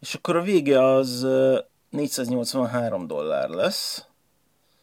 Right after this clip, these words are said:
És akkor még a, a, majd még kíváncsi ezek, hogy mit fognak, ö, kiszámlázni, de igen, szóval, hogy azt a három dollár az, az teljesen jó, és akkor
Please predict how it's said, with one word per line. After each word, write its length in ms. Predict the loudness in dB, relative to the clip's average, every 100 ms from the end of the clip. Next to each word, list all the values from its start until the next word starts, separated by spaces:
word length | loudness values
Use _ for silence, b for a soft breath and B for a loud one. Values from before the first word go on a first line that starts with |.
| _ _ _ _ _ _ _ _ _ _ _ _ _ _ _ _
És 140 | -10 -8
akkor 180 | -4
még 140 | -2 2
a, 260 | 2 2 _ _
a, 600 | -8 -2 2 4 2 0
majd 240 | 0 0
még 120 | -2 -2
kíváncsi 300 | 0 0 -2
ezek, 120 | -2
hogy 100 | -2
mit 140 | -2
fognak, 420 | -4 -6 -6 -6
ö, 400 | -4 -2 0 -2 -4
kiszámlázni, 680 | -8 -6 -4 -2 -4 -2 -2
de 180 | -2 -2
igen, 280 | -2 -4
szóval, 300 | -6 -6 -2
hogy 140 | -2 -4 B B -10
azt 140 | 0
a 20 |
három 300 | 2 4 4
dollár 340 | 4 2 2 0
az, 340 | -2 -6 -14 _ _ -16
az 160 | -8
teljesen 340 | -4 -4 -2 0
jó, 100 | 0
és 120 | -2
akkor 260 | 0 -2